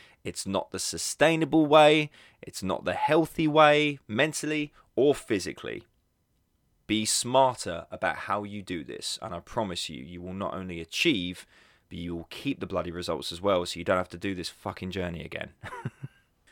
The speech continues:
And so this brings me quite nicely onto my final segment, which is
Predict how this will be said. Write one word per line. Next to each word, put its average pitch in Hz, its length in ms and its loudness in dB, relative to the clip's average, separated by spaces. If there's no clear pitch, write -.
And 196 140 -6
so 247 420 8
this 220 200 -2
brings 202 260 -2
me 175 140 -2
quite 175 320 4
nicely 143 560 2
onto 147 760 2
my 139 160 2
final 175 420 0
segment, 95 540 2
which 104 480 4
is 104 600 0